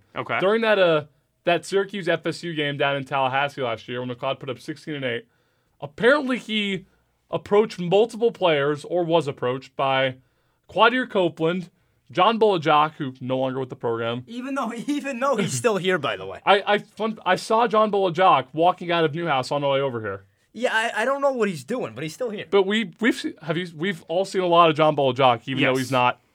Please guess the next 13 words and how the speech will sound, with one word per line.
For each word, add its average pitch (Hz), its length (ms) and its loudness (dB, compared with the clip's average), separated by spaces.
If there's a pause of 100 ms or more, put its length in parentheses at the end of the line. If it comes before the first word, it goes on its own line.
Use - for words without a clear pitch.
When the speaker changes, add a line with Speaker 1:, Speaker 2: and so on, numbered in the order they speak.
(260)
Speaker 2:
still 123 440 2
on 127 120 -2
the 117 40 -10
team. 127 220 -2
Anyway, 160 320 2 (320)
back 226 200 4
to - 60 -6
McLeod. 147 480 6 (300)
He 277 160 0
said, 254 400 4
word 214 260 4
for 226 100 2
word, 170 480 2